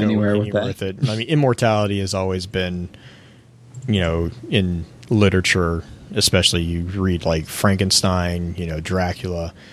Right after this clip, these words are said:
Speaker 2: any of the supernatural ancient stories or myth-, myths about inner, in-, immortal creatures, it's always lonely.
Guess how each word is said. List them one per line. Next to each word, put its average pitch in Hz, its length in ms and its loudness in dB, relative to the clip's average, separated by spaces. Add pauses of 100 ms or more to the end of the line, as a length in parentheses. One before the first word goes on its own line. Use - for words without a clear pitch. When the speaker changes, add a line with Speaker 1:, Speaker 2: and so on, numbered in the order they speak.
(320)
Speaker 2:
any 120 240 4
of 98 240 2
the 92 120 -2
supernatural 85 840 -2 (680)
ancient 90 560 -2
stories 85 760 2
or 82 80 0
myth-, 82 400 -6
myths 95 400 2
about 85 480 0
inner, 92 160 0
in-, 90 280 -4
immortal 90 640 0 (260)
creatures, 82 640 2
it's 85 140 0
always 90 560 2 (180)
lonely. 101 800 2